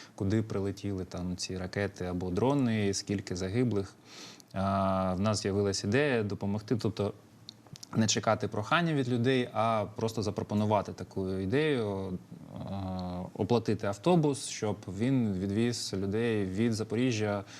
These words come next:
одразу за кордон, щоб люди сіли в Запоріжжі і вже, е, без, е, там, пересадок одразу потрапили, е, в максимально безпечне місце, бо в-, ми ж розуміємо, що в Україні зараз в кожному місті можуть, можуть бути прильоти.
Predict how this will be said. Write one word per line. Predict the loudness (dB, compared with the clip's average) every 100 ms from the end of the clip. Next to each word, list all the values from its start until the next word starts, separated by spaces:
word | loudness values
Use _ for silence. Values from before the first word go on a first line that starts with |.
| -14 -4
одразу | 0 2 2 0
за | -2 -2
кордон, | -2 -2 -2 -2
щоб | -6 -6
люди | -4 -2 -4
сіли | -4 -4 -4
в |
Запоріжжі | -6 -2 2 2 2
і | 0
вже, | -2 -2 0 0 -2 -8 -20 -20 -8
е, | -4 -2 -2 -2 -2 -2 -6 -10 -16 -8
без, | -2 2 2 2 0 -6 -8
е, | -6 -6 -6 -8 -10
там, | -8 -6
пересадок | -6 0 2 2 0 -6 -18 -18 -8
одразу | -2 -2 -2
потрапили, | -6 -4 -2 -2 -4 -6
е, | -10 -20 -20 -18 -6 -4
в | -2 -4 -6 -4
максимально | -2 2 2 2
безпечне | -2 -4 -4 -4 -2
місце, | -2 -2 -2
бо | -4 -4
в-, | -6 -8 -6 -6
ми |
ж | -6 -8 -4 0
розуміємо, | 2 4 4 2 0
що | -2
в | -4
Україні | -2 2 2 2
зараз | 2 0 0
в | -4 -16 -6 0
кожному | 2 2 0
місті | 2 2 0 -2
можуть, | -2 -2 -4
можуть | -4 -4 -2 -2
бути | -2 -4 -6
прильоти. | -4 -4 -6 -12